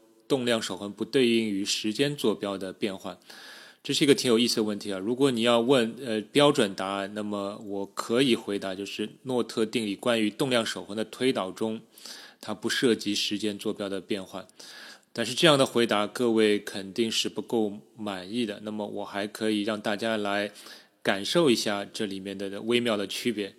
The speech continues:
那么我们中学里学过，改变动量的这个作用量叫做冲量，冲量的计算公式是力去乘以时间，或者在大学里就改成力在时间上的积分。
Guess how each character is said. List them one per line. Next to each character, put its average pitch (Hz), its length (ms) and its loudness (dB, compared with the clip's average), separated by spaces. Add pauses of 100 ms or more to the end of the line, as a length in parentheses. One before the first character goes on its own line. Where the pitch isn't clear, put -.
(580)
那 127 100 -2
么 123 100 2
我 113 140 4
们 117 260 -2
中 175 260 4
学 113 380 6
里 107 240 2 (340)
学 - 360 -4
过， 113 320 0 (240)
改 101 220 0
变 123 340 4 (120)
动 170 240 4
量 120 160 6
的 107 80 -2
这 107 160 -4
个 107 200 0
作 117 260 0
用 110 120 0
量 104 180 -2
叫 110 120 -2
做 101 140 -4
冲 139 340 -6
量， 127 220 2 (480)
冲 165 260 -2
量 170 200 6
的 104 120 2
计 110 160 -4
算 110 220 0
公 110 240 -4
式 107 260 -2
是 107 380 -2 (400)
力 143 260 4
去 113 200 -2
乘 107 220 -4
以 113 140 0
时 98 200 0
间， 107 260 -2
或 110 260 -4
者 98 320 -8 (460)
在 110 140 -4
大 113 200 2
学 113 140 -2
里 101 60 0
就 104 160 -2
改 95 260 -6
成 104 280 -8
力 120 180 0
在 101 200 -4
时 - 220 -4
间 107 200 -2
上 104 260 -2
的 92 180 -10
积 113 340 -2
分。 113 280 -6